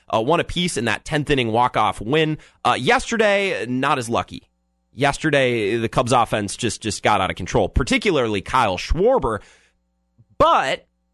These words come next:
you look at the division, the Chicago Cubs and the Saint Louis Cardinals are tied in that first spot, both fifty-six and forty-nine, and then the Brewers are right there, fifty-six and fifty-one, only one game back.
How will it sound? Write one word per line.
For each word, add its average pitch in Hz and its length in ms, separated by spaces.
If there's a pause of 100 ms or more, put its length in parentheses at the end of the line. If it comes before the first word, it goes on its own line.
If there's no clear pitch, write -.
(520)
you 139 80
look 214 160
at 196 60
the 143 80
division, 214 360
the 175 60
Chicago 226 400
Cubs 202 300
and 156 80
the 123 60
Saint 170 200
Louis 156 200
Cardinals 160 400
are 101 60
tied 156 280
in 139 80
that 117 160
first 202 240
spot, 113 320
both 220 260
fifty-six 180 640
and 113 100
forty-nine, 101 560
and 165 160
then 240 100
the 269 60
Brewers 247 360
are 254 60
right - 200
there, 349 260
fifty-six - 680
and 185 160
fifty-one, 214 600
only 143 260
one 151 380
game 147 260
back. 127 380